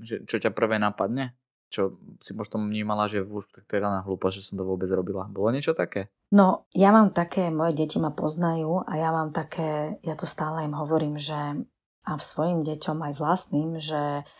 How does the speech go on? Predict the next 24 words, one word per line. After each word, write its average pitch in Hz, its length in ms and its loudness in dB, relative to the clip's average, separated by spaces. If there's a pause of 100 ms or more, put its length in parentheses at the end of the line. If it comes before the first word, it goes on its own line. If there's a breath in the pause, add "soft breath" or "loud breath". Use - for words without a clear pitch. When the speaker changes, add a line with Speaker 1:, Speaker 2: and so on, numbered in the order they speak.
(180 soft breath)
Speaker 2:
múdry 180 320 2
človek 160 400 0
sa - 240 -2
učí 147 320 -2
na 147 100 -2
chybách 151 380 -4
druhých. 151 420 -2
Ten 208 380 6
menej 143 560 2
múdry 165 640 4
na 170 100 2
vlastných. 147 600 0
Ale 180 180 8
bohužiaľ, 170 800 4
niekedy 160 400 -2
to - 80 -2
inak 160 320 0
nejde. 156 480 0 (640)
A 151 320 0
najmä 160 400 2
tréner, 156 420 2
e, 165 100 -2 (600)
pracuje, 156 680 2
e, 160 40 -2